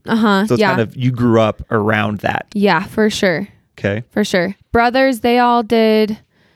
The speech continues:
Speaker 1: two of 'em did law. Um, one of 'em is in marketing. And then, uh, my sister, she did elementary education.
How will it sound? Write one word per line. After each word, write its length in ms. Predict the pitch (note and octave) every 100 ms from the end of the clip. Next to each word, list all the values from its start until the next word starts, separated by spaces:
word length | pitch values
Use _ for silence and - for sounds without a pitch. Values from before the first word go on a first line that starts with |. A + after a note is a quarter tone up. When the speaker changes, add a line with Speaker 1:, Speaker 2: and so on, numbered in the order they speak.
| _
Speaker 1:
two 140 | - C4
of 80 | C4
'em 140 | C4
did 160 | B3 A3
law. 520 | G#3 G3 F#3+ F#3+ G#3 _ _ _ _ _ _ -
Um, 680 | G#3+ G#3 G3 F#3+ F#3 F#3+ G3+
one 160 | G3+
of 120 | G3+
'em 160 | G#3 G3+
is 100 | G3+
in 120 | G3
marketing. 640 | F#3+ F#3 - G3 F#3+ G#3 A#3+ _ _ _ _ _ _ -
And 200 | G#3 G3+
then, 380 | G3 F#3+ F#3 F#3
uh, 440 | F3+ F3+ F3+ F#3 - _ _ _ _ _ _ G#3
my 100 | G3+
sister, 840 | - G3+ - G#3+ G#3 G#3+ G#3+ G#3+
she 240 | - - G#3
did 440 | G3 F#3+ F#3 F#3+ - _ G#3
elementary 420 | G#3 G3+ G3 G#3
education. 480 | G#3 - G3+ -